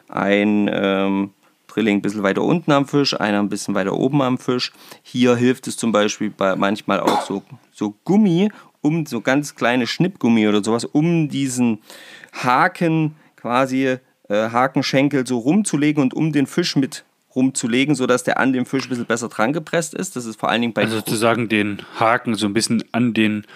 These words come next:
Speaker 2: Fisch dran binden, ja?
Speaker 1: Genau, das ist einfach so ein bisschen bessere Fixierung beim Auswerfen. Meistens halten sie dann etwas besser, die Köderfische. Ähm, ja, das geht aber auch mit einem großen, ähm,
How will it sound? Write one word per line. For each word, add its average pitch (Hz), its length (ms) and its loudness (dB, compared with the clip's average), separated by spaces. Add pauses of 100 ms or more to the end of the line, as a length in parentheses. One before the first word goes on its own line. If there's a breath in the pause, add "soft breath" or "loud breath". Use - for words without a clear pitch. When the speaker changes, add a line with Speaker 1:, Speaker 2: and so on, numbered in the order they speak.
(160 loud breath)
Speaker 2:
Fisch - 260 0
dran 120 300 -2
binden, 98 420 -2
ja? 101 140 -6 (480 loud breath)
Speaker 1:
Genau, 110 400 4
das 110 160 -4
ist 113 80 -6
einfach 123 240 -2
so 135 100 -2
ein 120 80 0
bisschen 139 260 -2 (120)
bessere 143 340 0
Fixierung 147 640 -2
beim 113 180 0
Auswerfen. 151 640 0
Meistens 120 480 -2
halten 123 380 0
sie 143 160 -6
dann 135 180 -2
etwas 139 320 -6
besser, 151 380 -6 (480 soft breath)
die 151 80 -10
Köderfische. 165 720 -6 (560 loud breath)
Ähm, 135 540 2 (1500)
ja, 95 280 -2
das 101 160 -6
geht 127 180 0
aber 120 200 2
auch 117 200 2
mit 123 240 -4
einem 110 260 0
großen, 131 840 0 (540 soft breath)
ähm, 104 540 0